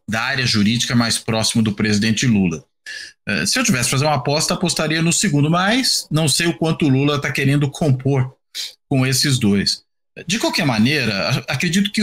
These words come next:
a grande preocupação que tem alimentado a, a, a essa,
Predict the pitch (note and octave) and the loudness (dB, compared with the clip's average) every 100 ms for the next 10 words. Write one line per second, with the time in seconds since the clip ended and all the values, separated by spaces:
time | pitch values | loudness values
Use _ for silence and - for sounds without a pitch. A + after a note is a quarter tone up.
0 | - C#3+ F3 G#3 G#3 G3+ G3 F#3+ C#3 A2+ | 0 0 0 0 0 0 0 0 0 0
1 | - C3+ C#3 A2 - _ - G#2 F#2+ F#2+ | 0 0 2 2 0 _ -6 0 0 0
2 | A#2+ A#2 A2 F#2+ F2+ G#2 A#2 A2 F#2+ A#2+ | 2 4 4 2 0 -2 0 2 0 -2
3 | B2+ A2 F#2+ F#2 E2 D#2 - F2+ D#2+ D#2+ | -2 -2 -4 -4 -4 -6 -6 -4 -2 -4
4 | - F2+ - G2 G2+ B2 G2+ F2 | -4 -4 -4 -2 -2 -2 -2 -4